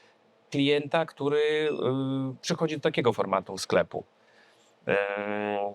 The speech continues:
zmieniliśmy praktycznie wszystko, tak? Od zwiększenia powierzchni, zwiększenia asortymentu, przez wprowadzenie, e,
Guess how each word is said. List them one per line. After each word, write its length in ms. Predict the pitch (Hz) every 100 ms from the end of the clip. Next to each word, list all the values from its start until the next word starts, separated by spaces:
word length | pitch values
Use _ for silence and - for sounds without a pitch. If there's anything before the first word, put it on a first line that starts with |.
| - -
zmieniliśmy 500 | 113 143 160 - 165
praktycznie 360 | 175 175 185
wszystko, 500 | 175 151 113 _ 92
tak? 300 | - 113 - - 120 127 123 - 92
Od 400 | - 127 - 143 127 - _ 120
zwiększenia 520 | 120 139 127 147 143
powierzchni, 640 | 151 147 147 143 - 151
zwiększenia 420 | 127 120 123 117
asortymentu, 840 | 113 131 120 143 147 147 139 139
przez 320 | 127 - 104 -
wprowadzenie, 800 | 123 117 120 113 127 123 120 117 - - -
e, 120 | -